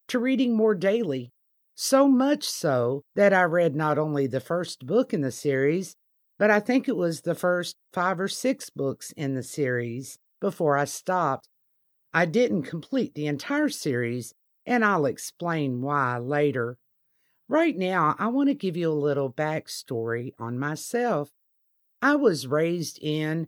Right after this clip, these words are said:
and attended church and was very active in whatever church I attended my whole life, and I always felt that I treated others well and I tried to do the right things.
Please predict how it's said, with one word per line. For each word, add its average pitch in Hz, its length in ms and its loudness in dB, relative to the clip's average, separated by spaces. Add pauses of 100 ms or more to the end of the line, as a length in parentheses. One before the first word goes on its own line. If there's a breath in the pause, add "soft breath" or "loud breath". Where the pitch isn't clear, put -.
(140)
and 240 180 2
attended 220 540 0
church 156 500 0 (120)
and 226 180 2
was 196 160 4
very 196 460 2
active 185 560 -2
in 160 180 -2
whatever 147 420 2
church 143 440 -2
I 135 160 -2
attended 139 720 -2 (100)
my 165 320 2
whole 135 500 -2
life, 143 520 -2 (480)
and 220 200 2
I 226 220 0
always 262 560 2
felt 127 420 0 (380)
that 180 120 2
I 170 140 4
treated 180 540 -2
others 165 500 -2
well 123 480 -2 (260)
and 247 160 0
I 254 140 2
tried 247 400 -2
to 233 80 0
do 156 340 0
the 156 120 -2
right 123 400 -2
things. 147 640 -6